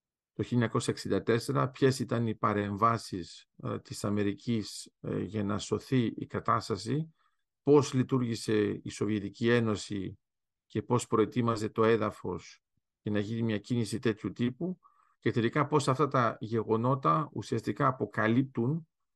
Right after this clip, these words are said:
το υπόβαθρο των γεγονότων που θα συμβούν το χίλια εννιακόσια εβδομήντα τέσσερα, όταν θα είμαστε σε άλλο πλαίσιο, γιατί θα έχουμε το Watergate, θα είμαστε με άλλη προεδρία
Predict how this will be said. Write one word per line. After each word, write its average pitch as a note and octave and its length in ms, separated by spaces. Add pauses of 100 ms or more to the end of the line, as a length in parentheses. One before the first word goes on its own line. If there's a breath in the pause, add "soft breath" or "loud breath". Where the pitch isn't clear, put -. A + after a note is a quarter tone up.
(360)
το A#2 80
υπόβαθρο A#2+ 680
των C3+ 140
γεγονότων B2+ 600
που A#2+ 120
θα A2 120
συμβούν A2+ 380
το B2+ 100
χίλια A#2+ 160
εννιακόσια B2 300
εβδομήντα G#2 420
τέσσερα, C3+ 520 (460)
όταν A#2+ 240
θα - 120
είμαστε A#2+ 280
σε A#2+ 220
άλλο B2 280
πλαίσιο, C#3+ 560
γιατί B2 240
θα A2 120
έχουμε A#2 580
το A2 240
Watergate, C#3 580 (140)
θα A2 200
είμαστε A2+ 600
με G#2 160
άλλη B2 200
προεδρία C3+ 880